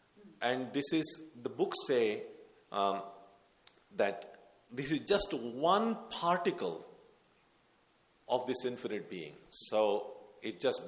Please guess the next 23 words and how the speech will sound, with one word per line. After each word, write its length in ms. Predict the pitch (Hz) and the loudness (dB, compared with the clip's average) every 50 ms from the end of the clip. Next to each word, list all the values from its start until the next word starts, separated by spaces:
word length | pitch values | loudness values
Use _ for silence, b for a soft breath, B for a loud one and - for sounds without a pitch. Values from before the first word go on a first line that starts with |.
| 95 104 | -12 -6
mind-boggling 880 | 110 120 123 123 131 120 95 98 104 107 104 107 98 92 80 80 90 87 - - - | -4 -2 -2 -2 -2 -4 0 2 2 2 2 2 -2 -4 -4 -6 -10 -14 -18 -16 -14
of 160 | - 92 85 | -14 -8 -2
where 180 | 98 90 90 85 | -2 -2 -2 -2
it 120 | 78 - - | -4 -10 -12
is. 220 | - - - B B B B B B | -12 -12 -14 B B B B B B
So 200 | - - 170 160 | -4 -2 0 0
oftentimes 640 | - 151 175 208 - 294 247 - - 196 185 185 180 | 4 4 4 4 4 0 -2 0 0 0 0 2 0
when 100 | 170 160 | -2 -2
we 80 | 151 135 | -2 -4
speak 320 | - - 180 185 185 - | -4 -4 -6 -6 -2 -2
about 680 | 143 - 113 107 104 104 104 - - - - - - | 0 4 4 4 4 4 2 -4 -10 -14 -18 -12 -4
being 260 | 120 131 131 117 104 90 - | -4 -2 -2 -2 -4 -4 -2
reborn, 540 | 127 143 143 143 151 147 156 170 185 214 - - - - - - - _ _ _ _ _ | -2 -2 2 2 2 4 4 2 0 -4 -8 -12 -16 -20 -20 -20 -20 _ _ _ _ _
because 260 | - 139 - 151 123 | -4 2 2 2 2
this 200 | 123 123 - - | 2 0 2 2
is 80 | 151 135 | 2 4
the 100 | 143 135 | 4 4
only 240 | 127 131 139 143 139 | 4 4 2 2 0
world 380 | 113 98 107 113 135 147 143 | 2 6 6 6 6 6 4
that 180 | 151 143 - - | 2 0 0 -2
we 80 | 139 127 | 0 2
have 220 | 135 127 120 120 | 2 2 2 2
known, 320 | 113 117 123 135 160 196 | 0 0 2 2 0 -2